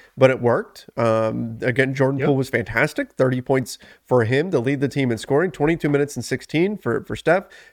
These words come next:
Speaker 1: Klay Thompson hit five threes, so you'll take that. Nineteen points for him. Draymond did
Speaker 2: Yep.
Speaker 1: Draymond thing. Six boards, nine assists, three blocks.
Speaker 2: His defense
Speaker 1: It was fantastic.
Speaker 2: against Jokic,
Speaker 1: Yep.
Speaker 2: unbelievable. Jokic went into that,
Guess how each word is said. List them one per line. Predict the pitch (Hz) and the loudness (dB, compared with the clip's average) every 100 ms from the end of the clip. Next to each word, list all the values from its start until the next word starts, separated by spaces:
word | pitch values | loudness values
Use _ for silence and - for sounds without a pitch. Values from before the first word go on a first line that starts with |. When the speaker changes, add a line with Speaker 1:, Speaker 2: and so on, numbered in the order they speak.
| _ | _
Speaker 1:
Klay | - 113 107 | -2 -2 0
Thompson | 139 185 - 180 | 0 0 0 0
hit | 139 - | 0 0
five | 117 107 - | 2 2 0
threes, | - 180 226 233 - | 0 2 2 -2 -4
so | |
you'll | 120 | -6
take | - 113 | -4 -4
that. | 127 143 113 | 0 0 2
Nineteen | 113 120 - 123 117 | -2 -2 -2 -2 -2
points | 127 120 - | 0 -2 -2
for | 113 | 0
him. | 135 160 160 - - _ | 0 0 -6 -14 -20 _
Draymond | - 113 120 135 139 | -2 0 2 0 0
did | 127 127 139 | 0 0 0
Speaker 2:
Yep. | 120 | -6
Speaker 1:
Draymond | - 104 113 135 156 165 | -6 -2 0 0 0 0
thing. | 190 208 190 175 | 0 0 -2 -2
Six | - 143 | -2 -2
boards, | - 143 151 - | 2 0 0 0
nine | 123 | 0
assists, | 143 170 165 - | 0 -2 -4 -4
three | 127 139 | -2 0
blocks. | 147 202 190 139 | 0 -2 -2 -2
Speaker 2:
His | 170 180 127 | 0 0 -4
defense | 151 156 160 165 | -6 -4 -2 -2
Speaker 1:
It | |
was | 113 | -2
fantastic. | - 110 110 104 156 | -2 -2 -2 -2 -2
Speaker 2:
against | 156 127 - | -4 -6 -12
Jokic, | 123 127 139 135 - _ _ | -14 -12 -12 -14 -18 _ _
Speaker 1:
Yep. | 127 | 0
Speaker 2:
unbelievable. | 143 127 123 113 110 107 _ - - | 0 -8 -10 -12 -16 -18 _ -20 -12
Jokic | 151 160 156 185 175 | -2 0 0 -2 -6
went | 165 160 | -8 -6
into | 147 143 | -8 -8
that, | 135 127 | -12 -12